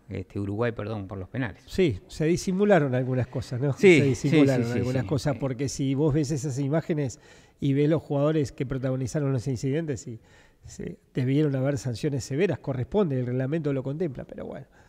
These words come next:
Speaker 2: Pasan estas cosas en ese nivel también,
Speaker 1: Bueno, el
Speaker 2: ¿no?
Speaker 1: año que viene se hace el Mundial de Club en Estados Unidos.
Speaker 2: Sí.
Speaker 1: Y el otro año, dos mil veintiséis,
Speaker 2: El Mundial.
Speaker 1: com-, el Mundial compartiendo con Canadá y, y México. Esperemos que se solucionen muchas cosas y que Argentina siga viviendo este momento histórico. Eh,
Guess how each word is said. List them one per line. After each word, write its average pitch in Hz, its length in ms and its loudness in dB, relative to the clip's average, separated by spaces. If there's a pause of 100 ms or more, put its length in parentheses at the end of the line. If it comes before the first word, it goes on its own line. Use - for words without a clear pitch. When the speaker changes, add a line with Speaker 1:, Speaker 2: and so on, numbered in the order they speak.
(380)
Speaker 2:
Pasan 175 320 0
estas 160 240 0
cosas 156 340 -2
en 139 120 -2
ese 139 200 -2
nivel 131 260 -2
también, 120 140 -4
Speaker 1:
Bueno, 170 200 8
el 131 60 2
Speaker 2:
¿no? 185 60 4
Speaker 1:
año 220 160 6
que 175 100 4
viene 196 380 6
se - 140 -2
hace 165 140 2
el 147 40 2
Mundial 143 300 2
de 131 100 0
Club 208 240 -2
en 104 80 0
Estados 98 320 -6
Unidos. 95 220 -4
Speaker 2:
Sí. 143 200 2 (220)
Speaker 1:
Y 120 220 2
el 143 100 4
otro 214 300 4
año, 196 180 4
dos 143 140 4
mil 175 160 2
veintiséis, 151 540 4
Speaker 2:
El 151 40 6
Mundial. 156 320 10
Speaker 1:
com-, 135 160 2 (120)
el 113 100 -4
Mundial 120 340 -2
compartiendo 123 480 0
con 117 100 0
Canadá 113 520 -4
y, 95 180 -6
y 107 60 -4
México. 98 320 -4
Esperemos 135 340 0
que 113 60 -8
se 110 160 -10
solucionen 117 600 -6 (300)
muchas 135 280 0
cosas 208 280 4
y - 20 -2
que 127 60 -2
Argentina 139 440 -2
siga 131 180 0
viviendo 127 380 4
este 131 140 -2
momento 131 360 4
histórico. 180 560 4
Eh, - 240 -20